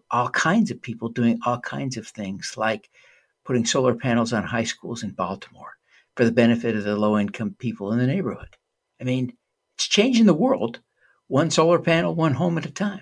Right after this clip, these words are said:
This is great stuff. Uh, so before we go, um, will you take just a minute and tell people how they can learn more about Raise Green? Take a minute, tell them how they can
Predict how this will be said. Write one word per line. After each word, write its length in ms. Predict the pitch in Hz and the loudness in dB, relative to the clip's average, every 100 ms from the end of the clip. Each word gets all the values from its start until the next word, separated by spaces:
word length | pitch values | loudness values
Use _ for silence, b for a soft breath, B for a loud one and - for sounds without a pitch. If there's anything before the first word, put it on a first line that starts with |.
| _ - | _ -10
This 180 | 104 | -6
is 120 | 131 - | -4 -2
great 280 | 147 143 | 0 0
stuff. 400 | - - 82 - _ _ _ | -4 -8 -10 -12 _ _ _
Uh, 340 | 110 101 98 98 _ _ _ _ _ | -18 -16 -16 -18 _ _ _ _ _
so 340 | - 190 - _ _ _ _ - | -2 0 0 _ _ _ _ -14
before 380 | 127 196 190 | -10 -6 -6
we 140 | 175 135 | -6 -10
go, 260 | 110 92 _ _ _ - | -12 -14 _ _ _ -12
um, 720 | 123 113 107 101 104 101 101 _ _ _ _ _ - | -6 -4 -2 -2 -4 -8 -16 _ _ _ _ _ -10
will 80 | 127 | -10
you 60 | |
take 240 | 135 196 208 | -4 -4 -2
just 200 | 170 170 | -6 -4
a 60 | |
minute 240 | 113 117 123 | -4 -4 -6
and 140 | 104 - | -10 -6
tell 160 | 135 | -6
people 280 | 131 123 113 | -4 -6 -6
how 280 | - 120 123 | -2 -2 0
they 240 | 120 117 | 2 0
can 640 | 117 - 123 113 107 107 - 113 | 0 -8 -4 -2 -2 -4 -8 -4
learn 360 | 113 127 117 | 0 2 2
more 320 | 110 139 135 | 2 2 4
about 340 | 135 131 131 - | 4 2 0 2
Raise 320 | 127 127 123 | 2 2 0
Green? 480 | - 123 123 123 123 b b b b b _ | -6 -4 -2 -2 -4 b b b b b _
Take 220 | - 302 - | -14 -6 0
a 60 | |
minute, 260 | 196 254 - | 2 0 -2
tell 160 | 190 | -4
them 100 | 180 | -2
how 200 | 147 202 | -2 -2
they 160 | 190 180 | 2 0
can 360 | 175 175 156 | 0 -4 -4